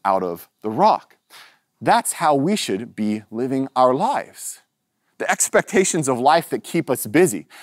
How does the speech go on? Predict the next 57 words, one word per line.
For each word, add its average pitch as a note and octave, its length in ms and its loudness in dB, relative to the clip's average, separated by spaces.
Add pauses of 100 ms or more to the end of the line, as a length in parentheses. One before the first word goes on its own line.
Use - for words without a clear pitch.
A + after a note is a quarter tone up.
the D#3 160 -4
expectations E3+ 680 0
of B2+ 100 0
life E3 220 2
that C3 120 -6
drive D3+ 440 2
us C#3+ 160 -4
forward, F3+ 340 0 (200)
the D#3 120 -2
expectations F3+ 800 0
of C3 80 2
life D#3+ 420 4
that C#3 180 0
push - 280 4
us - 160 -2
and C3+ 120 -2
pull A#3+ 300 6
us E3 140 2
in D3+ 120 2
different F3 300 2
directions. D3 640 2 (220)
If F3 80 2
we F3 120 4
try A#3+ 220 4
to G#3 80 2
meet G3+ 220 0
them F#3+ 160 4
on F#3+ 180 6
our D#3+ 100 4
own, A3+ 220 6 (140)
we're D#3+ 160 4
gonna F#3 180 6
get D#3 180 2
burnt F3 220 4
out. G#3+ 160 4 (160)
But F#3+ 140 4
when G3+ 180 6
we G#3+ 140 6
allow F#3+ 320 6
God's F#3 360 6
work F#3 320 2
in F#3+ 120 4
us F#3 200 4
and D#3 140 0
through B3 220 6
us - 160 2
to F#3+ 140 -2
meet G3 220 2
the A3+ 140 2
expectations F#3+ 760 0
that F#3+ 100 4
we're G3 140 4
called F3+ 300 2
to F3 120 2
in E3+ 140 2
this D3 200 2
life, G#3 280 4